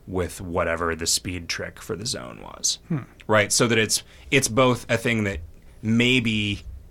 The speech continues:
Speaker 1: teaches you, if you don't already know, how the thing works, and it makes it so you don't just always wanna crank non-combat and run away from, 'cause it's like that fucking thing where it's like, well, the best thing to do is just run away from everything.
Speaker 2: Right.
Speaker 1: Right? So that's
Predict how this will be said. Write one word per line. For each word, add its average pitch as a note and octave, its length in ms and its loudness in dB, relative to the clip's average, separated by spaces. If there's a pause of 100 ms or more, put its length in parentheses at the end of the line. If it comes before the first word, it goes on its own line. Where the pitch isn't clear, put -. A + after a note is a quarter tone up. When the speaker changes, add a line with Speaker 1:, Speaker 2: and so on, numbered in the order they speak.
(100)
Speaker 1:
teaches C3 380 2
you, G2+ 180 0
if F#2+ 120 -6
you G#2+ 80 0
don't G2+ 200 0
already F2+ 280 -2
know, F2+ 560 0 (280)
how G2+ 180 -2
the F#2 80 -6
thing F2 260 -8
works, F2+ 400 0 (300)
and A2+ 140 4
it G#2 80 0
makes G#2 240 -2
it A2 80 -6
so - 100 0
you G2+ 160 0
don't G2+ 200 -2
just G2+ 200 -4 (160)
always G2+ 440 0
wanna F#2 160 -4
crank F2+ 260 -4
non-combat F2+ 720 -2
and E2+ 240 -8
run E2+ 160 0
away D#2+ 460 -4
from, E2+ 200 -8 (260)
'cause G#3+ 200 2
it's F#3 140 0
like G#3 160 2
that F3 260 -2
fucking E3+ 300 -2
thing E3+ 180 0
where G2+ 140 0
it's F#2 120 -2
like, G2+ 160 -2 (180)
well, G2+ 120 0
the G#2 60 0
best G2+ 160 0
thing A2 120 0
to G#2+ 60 0
do B2 80 2
is G2+ 60 0
just F#2 120 -6
run F#2 140 -2
away G2 120 -2
from G2+ 120 -4
everything. F2 420 -4 (340)
Speaker 2:
Right. A2 240 -2
Speaker 1:
Right? E2+ 260 -4
So G2 120 0
that's G2 400 4